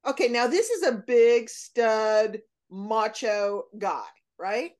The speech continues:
And he said, "I never forgot that. And now I talk to my plants and animals." From one little thing, you, we have no idea how, how when you're living your authentic truth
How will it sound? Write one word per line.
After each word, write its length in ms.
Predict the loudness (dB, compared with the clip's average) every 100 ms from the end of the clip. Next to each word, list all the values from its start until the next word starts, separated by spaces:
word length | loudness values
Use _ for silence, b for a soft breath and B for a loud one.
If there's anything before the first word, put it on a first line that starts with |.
| _ _ _ _ -12
And 160 | -8
he 180 | -8 -8
said, 280 | -8 -6 -6 -6
"I 160 | -4
never 420 | -2 -2 -4 -6
forgot 480 | -10 -12 -6 -4 -4 -6
that. 360 | -8 -8 -12 -18 _ _ _ _ _ _
And 160 | -6 -4
now 260 | -2 0
I 100 | 0
talk 400 | -2 -6 -10 -10
to 120 | -12 -10
my 180 | -8 -10
plants 360 | -12 -12 -12 -14
and 140 | -14
animals." 440 | -14 -14 -14 -16 -20 _ _ _ _
From 200 | -4 -2
one 140 | -2 0
little 220 | 0 0
thing, 200 | -4 -8 B B
you, 280 | -8 -2 -2 -4
we 160 | -2 0
have 180 | 0 -4
no 440 | -4 -2 -2 -4 -2
idea 520 | -4 -4 -4 -4 -6 -12 _ _
how, 420 | -10 -6 -4 -6 -12 _ _ _ _ -4
how 300 | 0 2 0
when 320 | -2 -2 -2
you're 200 | -6 -10
living 260 | -6 -4 -4
your 160 | -4 -4
authentic 540 | -6 -10 -8 -10 -12
truth 500 | -6 -4 -4 -4 -8